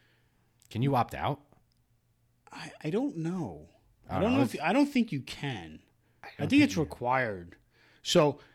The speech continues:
Speaker 2: maybe when you receive that letter, start the conversation with your child.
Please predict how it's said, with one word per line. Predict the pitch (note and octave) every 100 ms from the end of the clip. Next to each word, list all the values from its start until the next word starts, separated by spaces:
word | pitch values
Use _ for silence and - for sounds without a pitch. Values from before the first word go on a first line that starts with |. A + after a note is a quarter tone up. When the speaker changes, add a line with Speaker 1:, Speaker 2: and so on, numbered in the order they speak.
| _ _ -
Speaker 2:
maybe | C3+ F#3 A#3 F#3+
when | D#3+ E3+
you | F3 C4
receive | A3 G#3+ - G3+ F3+
that | D#3+ A#2+
letter, | A#2+ A#2+ C3 F#3+ -
start | - - - E3+ A3+ A#3
the | G#3+
conversation | G3 G3+ G3+ - E3+ E3 E3+
with | E3+ E3+
your | E3+
child. | E3 F3+ E3